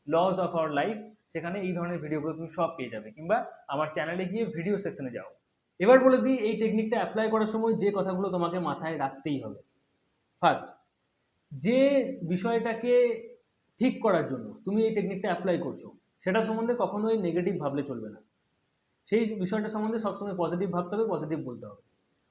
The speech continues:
অনেকেই হয়তো কি করবে, টেকনিকটা অ্যাপ্লাই করার সময় পজিটিভ বলবে, পজিটিভ ভাববে, কিন্তু পরক্ষণেই নেগেটিভ ভাববে সেই সম্বন্ধে বা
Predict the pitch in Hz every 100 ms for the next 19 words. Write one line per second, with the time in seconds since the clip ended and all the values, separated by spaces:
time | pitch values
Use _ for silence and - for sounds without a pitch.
0 | - 175 233 247 269 240 240 254 254 233
1 | 247 262 254 - - - 202 226 190 247
2 | 180 180 247 254 262 254 254 247 214 185
3 | 185 202 190 190 185 - - - 175 185
4 | 214 170 165 214 220 226 185 185 180 190
5 | 233 240 170 165 180 151 156 185 175 170
6 | 175 170 190 277 - _ _ 208 254